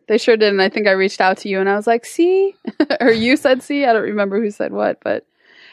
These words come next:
yeah. And, and that was what I was trying to be careful about 'cause I didn't want to put anybody on blast. I was just feeling like, could you just say something like,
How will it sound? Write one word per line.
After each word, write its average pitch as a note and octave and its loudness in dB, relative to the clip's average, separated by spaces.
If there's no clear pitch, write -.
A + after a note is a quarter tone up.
yeah. F#3+ 2
And, C#4 0
and C#4+ 2
that C#4 2
was D4+ 2
what B3 4
I G#3 4
was G#3+ 0
trying A3+ -2
to G3+ -4
be D#3+ -2
careful A#3+ 0
about F#3+ 2
'cause - -8
I A#3 4
didn't C4 2
want A#3 0
to G3+ -4
put A3+ -2
anybody G3 -2
on E3 -4
blast. G3+ 0
I G3 2
was G#3 0
just G3 -4
feeling F#3 2
like, E3+ -2
could B3+ -8
you C#4 -2
just C#4+ -2
say C#4+ 2
something B3+ -2
like, G#3+ -4